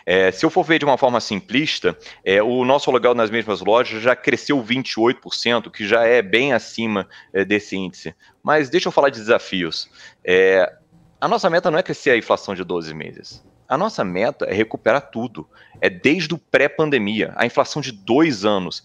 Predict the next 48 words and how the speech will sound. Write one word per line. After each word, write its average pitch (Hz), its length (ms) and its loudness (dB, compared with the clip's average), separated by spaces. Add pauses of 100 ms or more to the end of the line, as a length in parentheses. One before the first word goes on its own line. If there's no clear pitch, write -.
(220)
E 127 80 2
a - 20 4
inflação 180 460 0
de 117 140 -8
dois 123 480 0
anos, 123 260 0
na 101 80 -4
verdade, 98 560 -2 (240)
é, 98 120 2 (140)
e 131 80 2
medida 127 320 0
pelo 131 200 2
I - 20 2
G 123 140 0
P 131 180 0
D 98 100 -4
I, 135 220 -2
que - 100 -6
é 101 60 4
o 95 180 -2
índice, 123 480 -4 (240)
é, 90 300 2
dos 95 180 -6
nossos 110 200 -2
contratos, 107 760 -4 (340)
é 175 140 -4
de 185 140 -8
quarenta 165 440 0
e 110 60 -2
seis 95 240 -4
por - 160 -14
cento. - 420 -10 (160)
Essa 160 380 -4
vai 87 140 0
ser - 220 -4
a 76 60 0
nossa 71 280 -6
meta. - 340 -16 (500)
O 110 220 4
I 117 60 -2
P 160 180 2
C 139 220 2
A, 185 100 6
nos 143 140 -2
últimos 113 200 -8
dois 104 240 2
anos, 131 440 2
acumulou 139 760 2